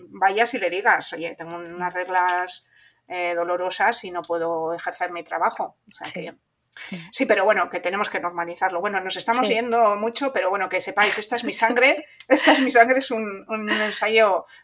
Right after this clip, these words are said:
Speaker 1: muy interesante.
Speaker 2: Ujú.
Speaker 1: Em, otra cosa que me ha encantado es cómo define el tema del género, porque yo en alguna de las charlas, eh, para in-, intentar explicar <laughs> la realidad de las personas no binarias,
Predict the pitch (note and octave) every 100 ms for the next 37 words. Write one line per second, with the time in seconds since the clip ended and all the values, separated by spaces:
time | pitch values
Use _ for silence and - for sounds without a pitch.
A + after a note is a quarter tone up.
0 | _ G3+ A#3 G#3+ F3 F3 - E3 D#3 -
1 | _ - - - A3 G#3 G3+ F#3+ F3+ E3+
2 | D#3 - _ _ - _ _ - C4 C#4
3 | D4+ D4 C4+ C4 C4 D4+ D4 C4 - B3
4 | B3+ B3+ A3 - A#3+ C#4 A#3 G#3+ A#3 G#3
5 | F3+ - F#3+ F3 F3 F3 - - F3+ F#3+
6 | A3 A#3 A#3 B3 A#3+ A#3+ B3 - C4+ B3+
7 | A#3 B3+ - - - - F#3+ F#3+ F#3+ F#3+
8 | F#3 F#3+ - G3 G3 A3+ A#3+ - A#3 C#4
9 | - - - - - G3+ G#3 G#3+ A#3 G#3+
10 | G#3 - A3+ G#3+ G#3 G#3 G3+ G3+ A3 G#3
11 | A3 D4+ -